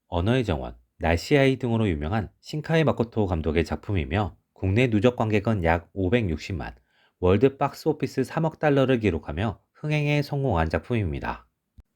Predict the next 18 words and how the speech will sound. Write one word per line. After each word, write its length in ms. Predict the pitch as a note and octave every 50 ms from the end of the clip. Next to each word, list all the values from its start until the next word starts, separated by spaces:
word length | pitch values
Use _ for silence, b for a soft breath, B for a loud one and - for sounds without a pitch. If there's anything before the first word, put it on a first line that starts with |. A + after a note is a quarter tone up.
| _ _
스즈메의 580 | - - - D#3+ C#3+ C#3 D#3 D3+ D3+ D3+ D3+ D3+
문단속을 640 | C3 G2 F2 F2+ G2+ G#2 G2+ - G2+ F#2 G#2 G2+ E2+
나름대로 560 | D2 D2+ - G#2 A2 G#2+ A2 G2+ G2+ G2 -
평점해보자면 880 | - C3 B2+ - C#3+ C3 B2+ A#2+ G2 F2 C#2 C#2+ C#2 G2 A#2 G2 E2 - _ _ _
백 200 | - E2+ - -
점 160 | D3 C#3 C3+
만점에 400 | C#3 C3 - C#3 B2 B2+ B2+ B2
칠십 400 | - - - D#3+ - - - -
점으로 280 | - G#2 F#2+ F2+ F2
할 100 | F2+ F2+
수 120 | F2 - -
있겠습니다. 640 | - - G2 - - C#2+ C2 - A#1+ - - - _ _ _ _ _ _ - - _ _ _ _ _ _ _ _ G#2+
애니메이션 580 | G2 G2 G#2+ C#3 C#3+ D3+ D3 C#3 D3+ C#3+ C#3
영화 240 | C3+ A#2+ A#2 A#2 A#2+
스즈메의 460 | A#2 - D3 C#3+ D3+ D3+ D3+ C#3+ C#3+
문단속의 500 | C3+ G2 F2 F2 G2+ G2+ G2+ G2+ F#2 F#2+
매력은 480 | D#2+ D#2+ D2 D2 C#2 - A#2 A2 D#2 - - _
속도감입니다. 960 | _ - B2 - - D3+ C#3+ C#3+ C3+ G#2+ E2 C#2+ C2 C2 - - - - -